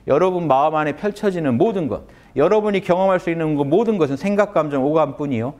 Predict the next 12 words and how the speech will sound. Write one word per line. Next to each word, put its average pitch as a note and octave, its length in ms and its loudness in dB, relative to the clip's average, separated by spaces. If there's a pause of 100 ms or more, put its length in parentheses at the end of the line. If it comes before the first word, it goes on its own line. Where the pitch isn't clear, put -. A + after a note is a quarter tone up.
(220)
그거는 A#2+ 440 0
성령의 C3+ 460 -6
작용이다. G2 600 -6
이렇게 A2 300 -6
이해하시면 G#2+ 600 -2 (540)
여기에 C3+ 380 2
하늘, G#3+ 440 2
땅 G3 240 0
대입했다고 D#3 600 2
놀라시면 C#3+ 520 2
안 G#2 120 -2
돼요. F2 320 -2